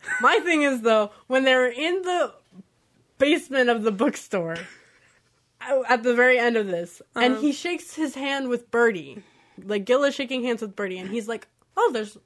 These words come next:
Speaker 1: there's no spark, no tingle, no nothing." That should have been your fucking flag, <laughs> dude!
Speaker 2: You're like, "That was your beige flag."
Speaker 1: <laughs> Like, clearly,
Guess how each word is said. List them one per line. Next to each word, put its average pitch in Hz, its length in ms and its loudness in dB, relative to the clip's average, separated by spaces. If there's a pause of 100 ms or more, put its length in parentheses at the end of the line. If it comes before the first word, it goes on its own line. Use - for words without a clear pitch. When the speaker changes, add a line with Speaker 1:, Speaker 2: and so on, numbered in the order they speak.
(160)
Speaker 1:
there's 247 180 -4
no 262 140 -8
spark, 247 340 -4
no 233 140 -4
tingle, 240 280 -8
no 214 140 -6
nothing." 202 500 -6 (540)
That 427 260 6
should 698 220 8
have 698 120 4
been - 200 6
your 622 240 6
fucking 622 500 4
flag, 605 1080 4
<laughs> - 0 -
dude! - 800 -8
Speaker 2:
You're 285 140 4
like, 233 240 -2
"That 226 180 0
was 254 160 2
your 285 100 2
beige 254 280 6
flag." 214 440 4
Speaker 1:
<laughs> - 20 -8
Like, 523 580 6 (280)
clearly, 508 880 6